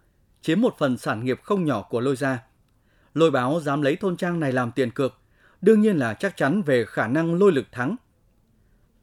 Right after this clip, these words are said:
Sắc mặt Lâm Chấn Thiên vào thời điểm này cũng thay đổi, hiển nhiên là bị món tiền cược này làm kinh sợ.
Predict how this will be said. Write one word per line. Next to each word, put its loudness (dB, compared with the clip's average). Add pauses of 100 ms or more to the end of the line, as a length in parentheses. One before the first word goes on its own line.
Sắc 0
mặt -2
Lâm 0
Chấn -4
Thiên 0
vào -2
thời -2
điểm -2
này -4
cũng -4
thay -6
đổi, 0 (500)
hiển 2
nhiên 4
là 0
bị -2
món -2
tiền 0
cược -4
này -2
làm -4
kinh -4
sợ. -4